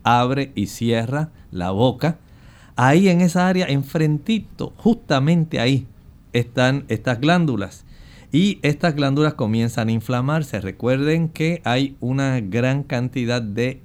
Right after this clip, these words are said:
infiltración de mononucleares, células de nuestra sangre que dicen, "Ah,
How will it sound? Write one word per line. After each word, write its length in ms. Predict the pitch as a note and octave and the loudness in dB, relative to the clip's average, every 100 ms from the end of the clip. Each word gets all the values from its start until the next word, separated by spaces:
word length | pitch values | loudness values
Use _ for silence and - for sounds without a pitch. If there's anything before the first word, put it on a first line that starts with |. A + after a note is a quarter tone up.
| - | -4
infiltración 1500 | C3+ D3 D#3 C#3+ - B2+ B2 B2 - C3 C3 A#2 F#2+ G#2 A2+ | -2 -2 -4 -6 -6 -2 -2 -4 -6 -6 -4 -4 -4 -4 -8
de 260 | G2 G2 F#2+ | -10 -6 -4
mononucleares, 1200 | G2 A2+ A#2+ A2+ G#2+ G#2 A2+ A#2+ D3+ - - - - - - - - - - | -2 -2 -2 -4 -4 -6 -4 -4 -4 -6 -12 -18 -20 -20 -20 -20 -20 -20 -18
células 540 | - A#2 A#2+ C3+ B2+ | -4 0 2 2 0
de 120 | A2 | -2
nuestra 360 | G#2 G#2 B2+ C3 | -4 -4 -4 -4
sangre 400 | A#2+ G#2+ A2+ A#2 | -4 -4 -2 -4
que 100 | G2+ | -4
dicen, 320 | G2 F#2+ G2 | -4 -4 -2
"Ah, 600 | C3 F#3+ G3 D#3+ A2 - | 0 0 0 0 -4 -8